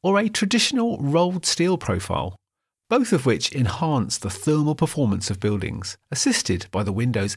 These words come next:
excellent weather tightness and an extensive choice of glazing to control solar gain as required. The use of such fenestration forms an important part of an architect's passive daylighting strategy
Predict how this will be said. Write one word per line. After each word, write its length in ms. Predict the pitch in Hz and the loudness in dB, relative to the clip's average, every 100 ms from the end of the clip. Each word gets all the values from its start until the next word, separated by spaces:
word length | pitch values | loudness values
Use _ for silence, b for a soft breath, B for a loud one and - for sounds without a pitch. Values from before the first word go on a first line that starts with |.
| - | -8
excellent 560 | 147 - 151 139 131 | -8 -4 -2 0 0
weather 200 | 127 131 | 0 0
tightness 580 | 120 - 95 - 76 - - _ _ - | -2 -2 -4 -6 -8 -10 -12 _ _ -8
and 240 | 160 190 180 | 0 2 2
an 100 | 151 | 0
extensive 640 | - - 190 156 - 156 | 0 0 2 2 0 0
choice 340 | - 135 113 | 2 2 2
of 100 | 113 | -2
glazing 540 | - 131 127 104 85 90 _ _ - | 0 2 2 0 -4 -6 _ _ -12
to 80 | |
control 420 | - 104 - 95 92 | -4 -4 -2 -2 0
solar 400 | - 131 131 127 | 2 2 2 2
gain 460 | 131 98 95 92 - | 0 0 0 -4 -6
as 200 | - 95 | -8 -4
required. 560 | 113 - 95 85 85 - _ _ _ _ _ _ _ _ _ _ | -4 -2 -2 -2 -6 -10 _ _ _ _ _ _ _ _ _ _
The 100 | - | -4
use 320 | 104 127 147 - | 0 2 0 -2
of 120 | 101 | -2
such 260 | - - | -4 -4
fenestration 680 | - 92 92 87 87 - 104 | -4 -2 -2 -2 -4 -4 -6
forms 280 | - 151 156 | -4 -2 0
an 80 | 190 | 0
important 540 | 202 - 269 240 151 | 0 0 0 0 -2
part 320 | 113 95 90 - | 0 -2 -2 -4
of 80 | |
an 80 | 101 | -4
architect's 500 | 104 101 - - - | -2 -4 -6 -8 -8
passive 500 | - - 127 147 123 | -8 -4 -2 -2 -4
daylighting 580 | - 113 113 110 - 98 | -2 -2 0 -2 -4 -6
strategy 500 | - 92 - - 87 | -6 -8 -8 -8 -8